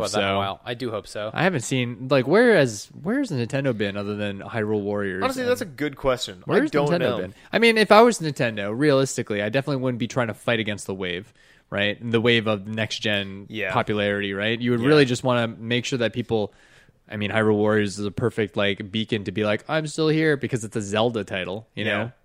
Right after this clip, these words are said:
Speaker 3: Nintendo's
Speaker 2: It's
Speaker 3: like,
Speaker 2: a
Speaker 3: "We're gonna
Speaker 2: off-branded
Speaker 3: release,
Speaker 2: Zelda title.
Speaker 3: we're gonna release our off, uh, you know, our off-brand Zelda and our R C car, and we're just gonna sit back and, like,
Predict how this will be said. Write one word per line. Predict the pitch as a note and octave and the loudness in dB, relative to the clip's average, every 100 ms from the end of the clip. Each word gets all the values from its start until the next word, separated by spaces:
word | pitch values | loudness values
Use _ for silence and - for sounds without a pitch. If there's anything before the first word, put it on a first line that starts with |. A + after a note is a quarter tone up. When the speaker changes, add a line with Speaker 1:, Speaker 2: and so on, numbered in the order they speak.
| - | -10
Speaker 3:
Nintendo's | C3+ C3+ F#3+ G3 | -8 -4 -4 -2
Speaker 2:
It's | F3 | 0
Speaker 3:
like, | D3 | -2
Speaker 2:
a | - | 2
Speaker 3:
"We're | A#2+ A2 | 2 2
gonna | A#3 | 2
Speaker 2:
off-branded | A#3 A2 A#2 | 2 2 2
Speaker 3:
release, | A#2 G2 | 0 -2
Speaker 2:
Zelda | G2 F#2+ G2 | -2 -4 -6
title. | G2+ F#2+ | -4 -4
Speaker 3:
we're | F#2 | -2
gonna | G#3 | -4
release | G3 F3 E3 D#3 | -6 -4 -6 -4
our | C#3+ B2+ | -4 0
off, | C#3 D3+ - | 0 -2 -6
uh, | C#3+ | -6
you | C#3 C3 | -4 -2
know, | A#2+ | -2
our | B2 | -2
off-brand | B2+ C#3+ C#3+ D#3 D3+ C3+ | -2 -4 -4 -6 -6 -2
Zelda | A#2+ A#2 A#2 A2+ - - - | 0 0 0 -4 -6 -18 -6
and | B2 A#2+ | -4 0
our | A2+ A#2 | 2 2
R | A#2+ A#2+ | -2 -4
C | - | -8
car, | B2 B2+ G#2 G#2 - - - | -6 -2 -2 -2 -6 -12 -2
and | C3+ | 2
we're | E3+ | 2
just | F3 - | 0 -2
gonna | F3+ C#3+ | -4 -2
sit | - C3 | -4 -2
back | C3+ C3+ B2 | 4 4 4
and, | A#2 C3 B2 | -4 -4 -2
like, | A#2+ A#2+ | -2 -2